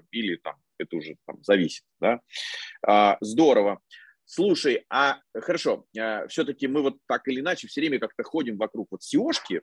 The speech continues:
э, да, в разных каких-то вариантах. А, наверно, стоит еще отметить, э, я слышал, да, что все-таки, э, времена,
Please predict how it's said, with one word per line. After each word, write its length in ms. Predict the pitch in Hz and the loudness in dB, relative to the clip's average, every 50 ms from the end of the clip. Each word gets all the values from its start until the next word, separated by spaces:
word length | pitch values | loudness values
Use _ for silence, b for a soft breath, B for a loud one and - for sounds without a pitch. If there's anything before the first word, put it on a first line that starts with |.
| _ - - | _ -4 -2
э, 80 | 123 120 | -2 -2
да, 340 | 113 - 185 175 - - - | 2 2 2 2 2 -2 -4
в 60 | - | 0
разных 380 | 127 165 170 143 107 113 107 - | 2 2 2 2 0 -2 -10 -10
каких-то 460 | - 117 _ - 110 - - - 107 | -12 -14 _ -10 -12 -10 -4 -4 -2
вариантах. 400 | 98 120 143 180 208 - - - _ b b b b b b b - | -2 -2 -2 -2 -2 -4 -6 -8 _ b b b b b b b -6
А, 160 | - 117 113 | -2 -2 0
наверно, 420 | 107 117 139 175 226 254 240 208 185 | 2 2 4 4 4 4 4 0 -6
стоит 400 | - - - 190 196 185 170 165 | -6 0 4 4 4 4 2 0
еще 280 | 143 - - 180 170 156 | -6 -6 -4 -2 -2 -2
отметить, 600 | 143 - 170 202 233 226 - 131 104 - - - - | -4 -6 -8 -10 -10 -8 -10 -12 -14 -14 -16 -8 -6
э, 400 | - 120 120 120 120 120 117 117 117 | -2 -2 0 0 0 0 0 0 0
я 180 | 117 139 135 135 | 0 0 0 0
слышал, 460 | - 143 135 110 - - 95 87 85 | -2 -6 -6 -4 -6 -6 -10 -8 -4
да, 240 | 92 131 165 175 160 | -2 -2 -2 -2 -6
что 160 | - - 117 | -8 -10 -8
все-таки, 480 | - - 151 143 135 - 147 151 143 - _ _ B B B B B _ _ - | -6 -6 -6 -6 -4 -2 0 0 0 -2 _ _ B B B B B _ _ -6
э, 320 | 113 117 117 117 117 117 113 | -4 -2 0 0 0 0 0
времена, 760 | 107 120 139 139 147 156 160 165 165 165 156 147 127 110 | 0 0 0 0 0 0 -2 -2 0 0 0 0 0 -2